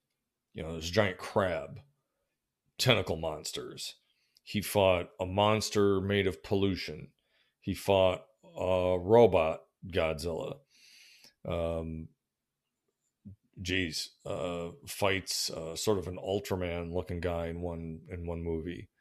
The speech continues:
Um, battles all sorts of cool fu-, futuristic army vehicles, uh, in some of the movies. And outside of all of the special effects work of,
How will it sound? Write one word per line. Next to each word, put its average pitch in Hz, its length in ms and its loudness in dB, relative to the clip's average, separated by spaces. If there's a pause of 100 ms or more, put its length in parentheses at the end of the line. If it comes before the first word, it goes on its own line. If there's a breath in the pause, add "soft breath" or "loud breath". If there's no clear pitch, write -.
(480)
Um, 85 680 -6 (1040)
battles 98 640 4
all 101 240 0
sorts - 260 0
of 85 140 -10
cool 98 360 2
fu-, 98 380 0
futuristic 98 1000 -2 (440)
army 110 300 6
vehicles, 87 720 -6 (120)
uh, 87 420 -4
in 85 140 -8
some 90 220 -2
of 82 80 -6
the 85 40 -8
movies. 85 500 -6 (1300 loud breath)
And 113 500 8
outside 120 520 6
of 98 140 0
all 110 340 6
of 92 80 -6
the 92 280 -2
special 98 460 0
effects - 400 -2
work 78 380 -8 (480)
of, 87 400 -4